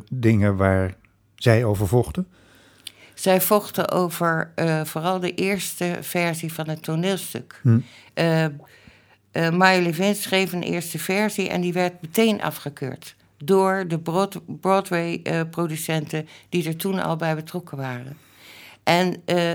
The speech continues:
Speaker 2: het was nooit helemaal duidelijk waarom die werd afgewo-, gewezen, maar op een gegeven moment kreeg Maya Levin toch de indruk dat het te Joods was.
Speaker 1: Te
Speaker 2: Wat het
Speaker 1: Joods.
Speaker 2: te Joods.
Speaker 1: Hmm.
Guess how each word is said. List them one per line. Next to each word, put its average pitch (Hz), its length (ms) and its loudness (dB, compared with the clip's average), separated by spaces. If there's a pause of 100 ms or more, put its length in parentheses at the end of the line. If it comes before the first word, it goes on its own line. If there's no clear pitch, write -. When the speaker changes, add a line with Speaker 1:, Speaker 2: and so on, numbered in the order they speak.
Speaker 2:
het 170 180 -2
was 175 240 0
nooit 214 500 0
helemaal 175 460 0
duidelijk 170 500 2
waarom 175 480 2
die 180 120 0
werd 165 240 0
afgewo-, 151 640 -4
gewezen, 147 920 -4 (320)
maar - 240 -2
op 160 140 -2
een 151 60 -12
gegeven 185 360 -2
moment 175 200 -2
kreeg 170 280 -6
Maya 175 280 0
Levin 160 500 -2
toch 185 220 -6
de - 100 -6
indruk 165 500 -4 (380)
dat 175 220 0
het 165 220 -2
te 165 140 -2
Joods 208 480 2
was. - 440 -10 (460)
Speaker 1:
Te 123 160 6
Speaker 2:
Wat 107 100 6
het 117 100 6
Speaker 1:
Joods. - 340 -2
Speaker 2:
te 190 180 2
Joods. 151 580 -2
Speaker 1:
Hmm. 98 280 0